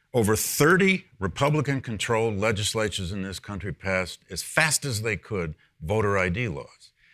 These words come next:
Now, that's just about voting. And that doesn't, you know, that's not about writing checks. That's not,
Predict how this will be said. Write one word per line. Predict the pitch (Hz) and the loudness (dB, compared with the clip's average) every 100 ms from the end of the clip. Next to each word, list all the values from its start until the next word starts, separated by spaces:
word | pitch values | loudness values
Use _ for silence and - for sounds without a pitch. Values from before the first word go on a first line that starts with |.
| _ - | _ -4
Now, | 117 78 - - | 0 0 -4 -2
that's | 120 156 - | 0 2 2
just | 170 98 | 2 2
about | 87 80 | 0 0
voting. | 71 117 117 67 _ _ _ _ _ | 0 0 0 -4 _ _ _ _ _
And | 85 87 | -12 -8
that | 101 | -6
doesn't, | 92 87 | -6 -6
you | 87 | -6
know, | |
that's | 85 - | -6 -4
not | 123 | -2
about | 104 95 | 0 2
writing | 98 82 | 0 -2
checks. | 78 151 147 - | -2 0 0 -4
That's | 82 90 | -12 -10
not, | 92 | -10